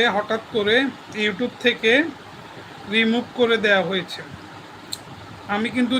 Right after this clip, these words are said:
জানি না, এখানে কোনো কমিউনিটি গাইডলাইন আমি কোনো খিলাপ করি নাই, I mean, কমিউনিটি গাইডলাইন উল্লঙ্ঘন করি নাই আমি। আমি কিন্তু সবসময় কমিউনিটি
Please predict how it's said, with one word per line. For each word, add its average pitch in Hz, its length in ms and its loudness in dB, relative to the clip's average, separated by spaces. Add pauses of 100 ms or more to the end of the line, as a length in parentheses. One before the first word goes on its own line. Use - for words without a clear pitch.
জানি 226 280 8
না, 220 40 8 (100)
এখানে 226 280 2
কোনো 233 140 2 (120)
কমিউনিটি 214 460 0 (140)
গাইডলাইন 220 500 6
আমি 214 200 0
কোনো 220 160 2 (420)
খিলাপ 214 300 2 (120)
করি 220 240 2
নাই, 247 100 4 (3000)
I - 80 6
mean, 262 120 6 (1800)
কমিউনিটি 233 400 2 (100)
গাইডলাইন 240 380 6 (160)
উল্লঙ্ঘন 226 400 2 (120)
করি 226 240 4
নাই 254 100 4 (100)
আমি। 214 140 0 (1700)
আমি 226 200 2
কিন্তু 262 140 4 (140)
সবসময় 262 540 2
কমিউনিটি 226 360 0